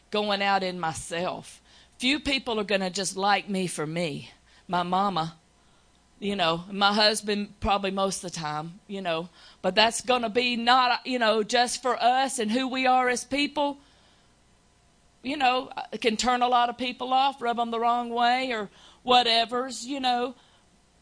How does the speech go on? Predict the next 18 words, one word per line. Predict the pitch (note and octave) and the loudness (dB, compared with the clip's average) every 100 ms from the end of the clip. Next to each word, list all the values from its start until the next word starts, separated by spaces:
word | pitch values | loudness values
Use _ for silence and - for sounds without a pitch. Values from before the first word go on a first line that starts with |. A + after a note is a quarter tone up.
| _ | _
But | B3 | 0
if | A#3 | 2
I | A#3+ | 0
can't | - C#4 D4 | 0 -2 -2
minister | B3+ B3+ B3 - G#3 | 0 -2 -2 -4 -8
Christ | - B3 B3+ C4+ - | -4 0 2 2 -2
into | A#3+ A3 G#3 | -4 -6 -4
their | G3 | -4
life, | G3 G#3 B3+ A3+ G3+ - G3 _ _ _ _ _ - - - | -2 0 0 0 -4 -10 -20 _ _ _ _ _ -20 -20 -10
what | G#3+ B3 | -4 -2
am | C#4 | 0
I | G#3 | 0
doing? | F#3+ B3+ C#4+ E3+ D#3 - _ _ _ _ _ _ _ _ _ _ _ _ | 0 -2 -2 -4 -8 -16 _ _ _ _ _ _ _ _ _ _ _ _
So | - A#3+ | -6 2
I | A3+ A3+ G#3 - _ _ _ - | 4 4 0 -8 _ _ _ -2
gotta | G#3 G3 | 0 0
be | G3 G3+ | 0 -2
still | - - - F#3+ D#3 | -2 -4 -2 -4 -4